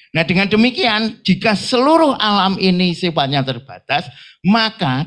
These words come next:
dia pasti, pasti ini, karena, eh, tidak mungkin kan, pasti dia tergantung. Tergantung dari apa?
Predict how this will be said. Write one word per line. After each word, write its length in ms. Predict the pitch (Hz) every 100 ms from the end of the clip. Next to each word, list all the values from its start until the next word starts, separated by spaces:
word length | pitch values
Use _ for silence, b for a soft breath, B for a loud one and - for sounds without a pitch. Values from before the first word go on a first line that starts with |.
| -
dia 320 | 202 220 240 240 _
pasti, 880 | _ 233 226 - - 269 127 101 - -
pasti 480 | 131 135 - 208 147
ini, 160 | 98
karena, 400 | 92 104 131 160 - B B _
eh, 220 | 123 127 120
tidak 280 | 131 139 135
mungkin 440 | 143 147 170 123
kan, 160 | 101 107 131
pasti 400 | 170 165 - 247
dia 160 | 170 202
tergantung. 960 | - 247 196 208 202 233 226 196 175
Tergantung 480 | 180 196 185 170 214
dari 240 | 196 190 226
apa? 400 | 294 - 165